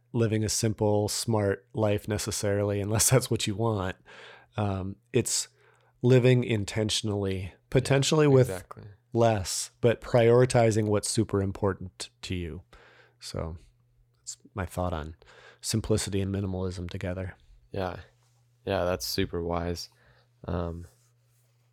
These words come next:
Speaker 2: yeah, it's, I mean, I, we, we keep reiterating it, but simplicity isn't always having less. It's just directing your focus towards the things that actually help your purpose and help you grow more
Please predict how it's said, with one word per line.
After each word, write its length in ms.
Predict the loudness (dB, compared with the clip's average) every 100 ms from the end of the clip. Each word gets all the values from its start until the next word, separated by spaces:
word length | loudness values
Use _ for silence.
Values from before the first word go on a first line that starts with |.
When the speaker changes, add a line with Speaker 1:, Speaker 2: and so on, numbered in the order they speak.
| _ _
Speaker 2:
yeah, 180 | -6 -6
it's, 260 | -8 -8 -10
I 100 | -6
mean, 180 | -6 -6 -8
I, 180 | -8 -10 _
we, 180 | -6 -6 -4
we 120 | -6
keep 320 | -4 -6 -4
reiterating 640 | -2 0 2 2 2 0
it, 200 | -2 -2
but 220 | -2 -4 -6 _ -20 _ -12
simplicity 720 | -10 -4 -4 -2 -2 -4 -4
isn't 280 | -6 -4 -2
always 280 | -2 -4
having 320 | -4 -4 -4 -4
less. 380 | -2 -2 -6
It's 180 | -10 -10
just 320 | -6 -6 -8 -14 _ _ _ _
directing 380 | -4 -4 -4 -8
your 100 | -8
focus 420 | -4 -4 -4 -6
towards 280 | -6 -10 -8
the 80 | -10
things 420 | -8 -8 -6 -6
that 200 | -6 -2
actually 540 | -4 -4 -4 -4 -4 -10 _ _ _ _ _
help 320 | -4 -4 -2 -6
your 100 | -6
purpose 720 | -2 -2 0 -2 -2 -6 -8 -10
and 160 | -8 -4
help 300 | -4 -4 -12
you 100 | -10
grow 540 | -4 -2 0 0 -2 -8 _ _ _ _ _ _ _ _ _ _ _ _
more 440 | -4 -2 -2 -6